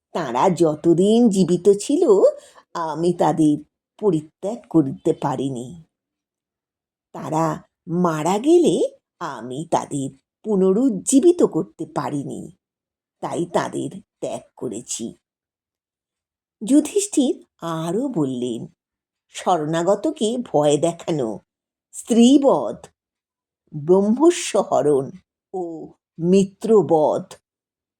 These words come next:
এই চার কার্যে যে পাপ হয় ভক্তকে ত্যাগ করলেও সেই পাপ হয়, তাই তিনি ভক্ত কুকুরকে ত্যাগ করতে পারবেন না।"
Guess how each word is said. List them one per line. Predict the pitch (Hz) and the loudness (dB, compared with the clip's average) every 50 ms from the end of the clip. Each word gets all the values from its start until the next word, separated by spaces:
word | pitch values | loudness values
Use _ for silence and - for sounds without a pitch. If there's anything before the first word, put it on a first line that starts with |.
| _ _ - | _ _ -12
এই | 190 175 175 170 175 - | -10 -8 -8 -8 -10 -8
চার | - 220 196 170 156 160 180 226 | -4 0 0 0 0 -2 -4 -6
কার্যে | 240 - 247 180 147 151 135 156 - - 214 226 185 175 233 - - - - - - 180 | -4 -2 0 0 0 -2 -4 -8 -6 -2 2 4 4 4 2 0 -6 -10 -12 -6 -4 0
যে | 175 247 294 330 339 - - - | 4 6 6 6 4 2 -2 -6
পাপ | - 165 160 180 247 294 - - - | -4 -2 0 0 -2 -2 -2 0 2
হয় | 415 392 208 160 220 539 622 - - - _ _ - | 2 4 4 2 0 -2 -4 -6 -10 -20 _ _ -16
ভক্তকে | 147 - - 196 208 247 269 - - _ - 415 415 403 - - - - - - | -14 -8 -2 0 2 2 0 -2 -4 _ 4 4 4 4 4 4 4 2 0 0
ত্যাগ | 202 156 139 139 139 - _ _ | 0 2 2 0 -4 -8 _ _
করলেও | - 185 220 294 427 508 427 320 190 147 - - _ _ _ _ _ | -2 -2 0 2 4 4 4 4 4 2 -2 -6 _ _ _ _ _
সেই | - - - - 165 139 139 208 269 - - | -16 -10 -2 0 0 2 2 0 -4 -4 -4
পাপ | 190 156 - - - - - | -4 -4 -4 -6 -10 -10 -6
হয়, | - - - - - - - _ _ _ _ _ _ _ _ _ _ _ _ _ _ _ _ - | -4 -4 -4 -4 -8 -12 -16 _ _ _ _ _ _ _ _ _ _ _ _ _ _ _ _ -16
তাই | 165 143 123 139 160 | -14 -12 -10 -10 -10
তিনি | 156 - 233 240 220 202 165 160 190 494 - - - - - 143 | -6 -2 0 0 2 2 2 0 0 -2 -4 -6 -12 -20 -14 -12
ভক্ত | 151 - - 175 170 170 - - - _ - 330 | -10 -4 0 0 0 0 0 -4 -12 _ -4 -4
কুকুরকে | 339 339 - 247 220 190 - 339 349 - - 294 226 196 226 269 - _ _ - | -4 -2 -2 -2 -2 2 4 4 4 4 4 0 0 2 0 -2 -6 _ _ -10
ত্যাগ | 156 131 139 - - _ _ | -8 -8 -8 -12 -14 _ _
করতে | - 233 240 - _ - 214 185 | -8 -8 -8 -8 _ -6 -6 -6
পারবেন | - - 147 139 131 117 117 - 131 120 120 | -4 -4 -6 -6 -4 -6 -6 -4 -4 -6 -6
না।" | 113 113 113 110 - | -8 -10 -10 -12 -12